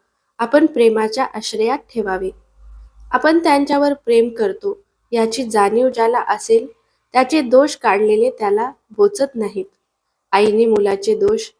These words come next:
त्याला सांगितले तरी त्याला त्याचं वाईट वाटत नाही. तसंच माझ्या कडक शब्दांचं कधी तुम्हाला वाईट वाटू देत जाऊ नका. शब्दसुद्धा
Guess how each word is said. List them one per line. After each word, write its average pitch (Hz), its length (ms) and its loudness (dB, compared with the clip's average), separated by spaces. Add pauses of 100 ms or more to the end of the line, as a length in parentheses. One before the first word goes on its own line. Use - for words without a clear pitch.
(340)
त्याला 269 260 4
सांगितले 254 600 0
तरी 294 180 -2
त्याला 269 300 -2
त्याचं 269 380 -4
वाईट 233 280 0
वाटत 220 320 -4
नाही. 196 320 -8 (600)
तसंच 226 440 -2 (320)
माझ्या 226 360 4
कडक 294 400 -2
शब्दांचं 220 680 -4
कधी 214 260 -4
तुम्हाला 220 420 -4
वाईट 220 320 -4
वाटू 190 300 -8
देत 190 180 -6
जाऊ 190 180 -8
नका. 190 300 -14 (680)
शब्दसुद्धा 214 720 0